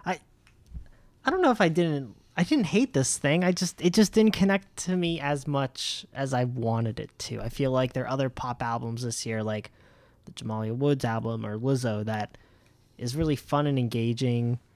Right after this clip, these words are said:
and this just didn't captivate me as much as those other pop music. I do appreciate the production value, though. It's great, and the ambient elements are really good, but some of the lyrics for me weren't doing it, and it just felt like I was listening to an Instagram ad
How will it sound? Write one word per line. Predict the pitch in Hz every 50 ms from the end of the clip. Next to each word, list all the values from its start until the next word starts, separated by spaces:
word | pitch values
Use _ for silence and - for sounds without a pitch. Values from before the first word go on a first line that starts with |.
| _
and | - 123 117
this | 120 123 117 - -
just | - - - 151 143 135 - -
didn't | - 147 139 139 143 143 123 - -
captivate | - - - 139 135 131 - - 127 117 120 120 117 110
me | 107 107 113 110
as | 107 110 107 123
much | 117 113 110 - -
as | 120 110 107 107 113 - _ _ _ - -
those | - - 123 120 120 110
other | - 107 107 110 110 110
pop | - - - - 117 - -
music. | 127 123 117 110 107 - - - - -
I | - 123 127
do | 123 - 139 143 147
appreciate | 139 - - 147 135 123 - - 139 131 -
the |
production | 127 147 135 127 120 - - - 120
value, | 110 110 110 107 107 110
though. | 107 107 107 104
It's | 107 - -
great, | - - 113 107 104 107 104
and | 104 110 110 107
the | 117 - 123
ambient | 123 123 120 123 117 110 113
elements | 113 110 110 110 107 117
are | 113 120 120
really | 120 117 113 113 110
good, | - 107 104 -
but | - 110 107 - - - - - - - - - - - - - -
some | - - 190 190
of | 202
the | 196 190
lyrics | 180 175 170 165 165 156 - -
for | - 165 156
me | 151 151 147
weren't | 147 143 147 143 135
doing | 123 139 131 127 127 127
it, | 127 127 127 117
and | 117 123
it | 123 120
just | - 127 - - - -
felt | - 135 127 113
like | 120 123 120 -
I | 120
was | 113 113 110
listening | 117 113 113 - - 113 110 101
to | - 110
an | 110
Instagram | 110 107 107 - - - 107 - 110 107 104 104 104
ad | 104 104 104 104 107 -